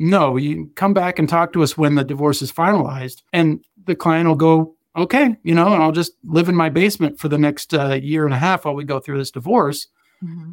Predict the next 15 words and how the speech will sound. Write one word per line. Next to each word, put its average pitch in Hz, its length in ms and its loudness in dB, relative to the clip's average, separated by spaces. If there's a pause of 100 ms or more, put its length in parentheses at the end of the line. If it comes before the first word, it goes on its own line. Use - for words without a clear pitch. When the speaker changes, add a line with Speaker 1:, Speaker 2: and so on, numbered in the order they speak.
(160)
Speaker 1:
But 170 260 0
it 156 100 0
doesn't 202 340 2 (260)
have 185 300 -2
to 180 80 -2
be 175 200 2
that 160 200 2
way. 143 260 4
If, 147 260 -2 (760)
if 143 100 -2
they 175 120 2
have 180 200 0
the 175 80 4
right 160 240 2
situation, 156 800 0